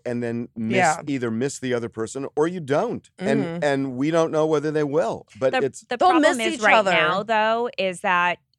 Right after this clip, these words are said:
Speaker 3: yes, we haven't seen either one of them post, but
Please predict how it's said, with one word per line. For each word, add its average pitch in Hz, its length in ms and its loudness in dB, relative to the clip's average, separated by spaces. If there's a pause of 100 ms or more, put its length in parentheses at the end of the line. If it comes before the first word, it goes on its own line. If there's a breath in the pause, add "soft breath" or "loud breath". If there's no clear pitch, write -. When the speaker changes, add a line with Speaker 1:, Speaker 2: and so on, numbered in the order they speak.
(120)
Speaker 3:
yes, 202 640 -2
we 196 140 -8
haven't 190 360 -2
seen 185 300 -10
either 185 280 -4
one 180 200 -6
of 175 160 -8
them 170 160 -8
post, 175 640 -6
but 175 240 2